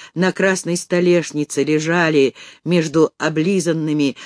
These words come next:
вытертыми кусочками хлеба тарелочками и еще только початыми стаканами с соком наши трофеи. Большой альбом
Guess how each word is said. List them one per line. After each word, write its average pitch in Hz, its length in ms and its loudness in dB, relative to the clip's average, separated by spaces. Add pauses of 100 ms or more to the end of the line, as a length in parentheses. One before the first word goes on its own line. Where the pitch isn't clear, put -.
(120)
вытертыми 170 720 2
кусочками 160 680 -4
хлеба 147 380 -4
тарелочками 147 960 -2 (240)
и 180 100 0
еще 185 320 2
только 208 380 0
початыми 180 680 -2
стаканами 123 680 -6
с - 80 -10
соком 202 580 -4 (320)
наши 180 460 -2
трофеи. 95 840 -12 (680)
Большой 160 480 2
альбом 147 720 0